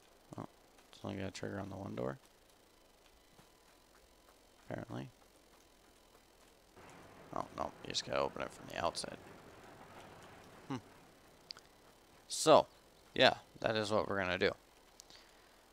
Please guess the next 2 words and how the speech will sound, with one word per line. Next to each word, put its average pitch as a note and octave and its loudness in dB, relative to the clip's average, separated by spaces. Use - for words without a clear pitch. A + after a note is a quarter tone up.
So, D#3 12
I G#2 6